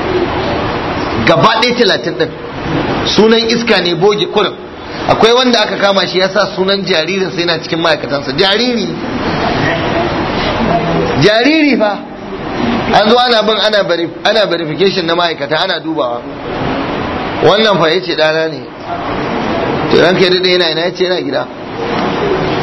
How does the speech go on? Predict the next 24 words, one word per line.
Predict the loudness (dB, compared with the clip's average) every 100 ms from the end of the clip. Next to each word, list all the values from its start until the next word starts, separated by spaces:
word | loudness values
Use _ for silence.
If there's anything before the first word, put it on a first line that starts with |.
| 0 4
To | 4
ko | 6 4
zai | 4 4
zo | 4
mu | 2 0
gan | 0
shi | 0 0 -2
abin | -2 -2 0 0
nan | 0 -2 -4 -2
saboda | 2 4 4 2
a |
yi | -2
table | -4 -2 -2
payment. | -2 -2 -2 -4 -8 -8 -6 -6 -6 -4 -4 -4 0 2
Yace | 4 6
goyonsa | 6 6 4 4 0
fa | 0 -2
ake | -2 -2
yi. | 0 -2 -2 -2 0 0 0 0 0 -2 0 0 0 0 0 0 -2 -2 -2 0 0 0 -2 -2 -2 0 0 0 0 0 0 -2 -2 0 0 0 2 0 0 -2 0 0 4
Ko | 4 6
kunya | 4 4
ma | 4 2
bai | -2
ji. | -6